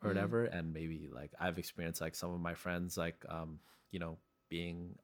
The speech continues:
Speaker 1: outcasted from a friend group because they're into something different. And it's like, well, that's weird. Like, that's weird. Like, they're just exploring, like, the, <laughs> exploring the things of why,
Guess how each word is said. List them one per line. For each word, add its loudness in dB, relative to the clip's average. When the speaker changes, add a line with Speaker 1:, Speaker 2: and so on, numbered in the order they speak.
Speaker 1:
outcasted 0
from 0
a 2
friend 0
group 2
because -2
they're 0
into -2
something -4
different. -2
And -4
it's -6
like, -4
well, 0
that's -6
weird. 0
Like, -6
that's -4
weird. 0
Like, -6
they're 4
just 2
exploring, 0
like, -6
the, 0
<laughs> -2
exploring 4
the 4
things 4
of 0
why, 4